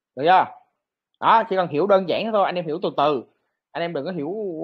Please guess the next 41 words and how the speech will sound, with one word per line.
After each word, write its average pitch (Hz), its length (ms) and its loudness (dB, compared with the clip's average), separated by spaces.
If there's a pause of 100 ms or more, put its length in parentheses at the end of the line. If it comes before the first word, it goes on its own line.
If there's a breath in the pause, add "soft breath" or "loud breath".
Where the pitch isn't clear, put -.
(240)
vội 127 200 2
quá. 208 340 2 (160)
Anh 143 100 -8
em 151 80 -6
chỉ 196 60 -2
cần 147 120 0
hiểu 143 160 2
thôi. 160 200 6
Ờ, 120 320 2
thời 123 120 -2
điểm, 123 240 -6
thời 139 100 -2
điểm 135 160 -2
này 180 120 0
mười 139 160 -4
lăm 156 220 0
giờ 135 260 4
này, 107 140 -6 (420)
chuẩn 165 120 -4
bị 127 100 2
đóng 165 140 2
đến 180 180 4
này. 147 180 0 (360)
Đó, 156 220 2
ví 208 60 -2
dụ, 143 120 0 (180)
ví, 170 160 0 (120)
ví, 170 120 -2
à, 139 100 -8
mình 151 120 -2
ví 202 80 4
dụ 165 140 4
này. 147 240 2 (400)
À, 156 420 2
đây, 160 140 6
đây, 160 100 4
đây, 160 140 4
đây, 156 140 4
đây, 151 160 4
đây, 151 160 4
đây. 135 160 2